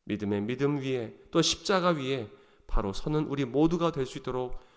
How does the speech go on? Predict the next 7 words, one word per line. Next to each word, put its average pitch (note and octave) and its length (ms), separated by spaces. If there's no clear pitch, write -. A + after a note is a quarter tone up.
도와주시옵소서. - 1300
하나님, D3+ 560
이 D#3+ 160
대한민국의 E3 680
문화가 F#3+ 800
바뀌길 D#3+ 500
원합니다. - 800